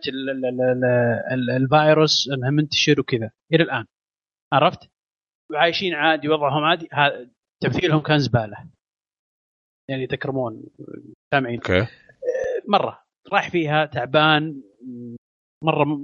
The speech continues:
Speaker 1: مرة بايخ تمثيلهم.
Speaker 2: أوكي.
Speaker 1: و-، وباين، وباين إن يعني، يعني أكيد إنهم يعني عرفت اللي يلا بسرعة، عرفت اللي خل نخلص عشان في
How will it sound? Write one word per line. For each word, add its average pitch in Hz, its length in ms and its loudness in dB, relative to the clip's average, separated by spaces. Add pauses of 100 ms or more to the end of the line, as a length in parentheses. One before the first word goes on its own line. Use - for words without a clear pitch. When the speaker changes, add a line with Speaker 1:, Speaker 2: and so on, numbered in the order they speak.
(160)
Speaker 1:
مرة 170 220 4
بايخ 117 420 -2
تمثيلهم. 117 500 -2 (400)
Speaker 2:
أوكي. 90 340 4 (400)
Speaker 1:
و-، 180 220 4
وباين، 233 460 2
وباين 233 560 0
إن 190 260 -6
يعني، 170 420 -2 (260)
يعني 156 300 4
أكيد - 160 0
إنهم 165 280 0
يعني 147 200 0
عرفت - 220 0
اللي 156 540 2
يلا 175 260 4
بسرعة، 120 520 0
عرفت 143 280 0
اللي 156 300 0
خل 180 220 2
نخلص 175 720 0 (460)
عشان 160 400 2 (580)
في 180 240 4